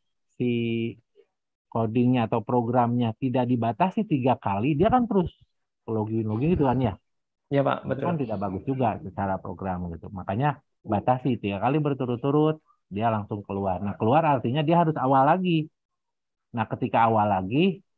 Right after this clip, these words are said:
Speaker 1: ada dua kemungkinan opsinya. Apakah dia di pending dulu beberapa jam, tidak boleh bisa login selama berapa jam gitu ya. Jadi dia ada waktu mundur. Katakan tiga jam, berarti selama tiga jam dia tidak bisa apa-apa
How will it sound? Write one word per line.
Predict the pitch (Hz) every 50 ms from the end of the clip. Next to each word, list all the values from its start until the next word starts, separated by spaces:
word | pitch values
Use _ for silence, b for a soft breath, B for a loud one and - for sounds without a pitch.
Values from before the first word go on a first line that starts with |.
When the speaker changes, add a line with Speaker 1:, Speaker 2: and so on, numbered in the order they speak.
| _ _ -
Speaker 1:
ada | 98 92 107 120
dua | 127 143 147 139
kemungkinan | - 131 131 135 131 135 156 147 156 147 139
opsinya. | 120 120 - _ - 127 120 123 123 113 90
Apakah | 98 - - 110 - - 110 104
dia | 98 98 104 104 101 101
di | 92 98 101 98 101 104 - _ _ _ _ _ -
pending | 107 101 104 104 107 101 98 95
dulu | 98 95 101 120 139 143 135
beberapa | 113 117 127 123 123 131 120 113
jam, | 120 131 131 131 131 123
tidak | - 120 107 113 107
boleh | 104 110 110 110 104 104
bisa | - 120 - 117 110
login | 110 110 110 113 117 117 117 113 110 -
selama | 117 110 107 107 107 104 107 117 - _ _ _ _ _ _ _ _ _ -
berapa | 107 101 98 - 110 107
jam | 98 113 110 110 107 107 90
gitu | 92 82 90
ya. | 87 92 95 98 101
Jadi | 90 95 95 110 110 113 110 110 104
dia | 107 120 123 131 127 - B B B _ _ _ -
ada | - 113 107 113 110
waktu | 110 117 113 - _ - 120 107
mundur. | 110 110 113 107 110 104 98 90 87 87 90 _ _ _ _ _ _ _ _ _ _ _ -
Katakan | - - - 120 123 127
tiga | 123 113 113 113 107
jam, | 107 135 131 123 107
berarti | 98 92 - 165
selama | - - 131 113 113 110 -
tiga | 104 92 98 95
jam | 131 143
dia | 147 151 147
tidak | 123 107 104 95 95
bisa | - 101 92
apa-apa | 90 98 101 120 - - 110 98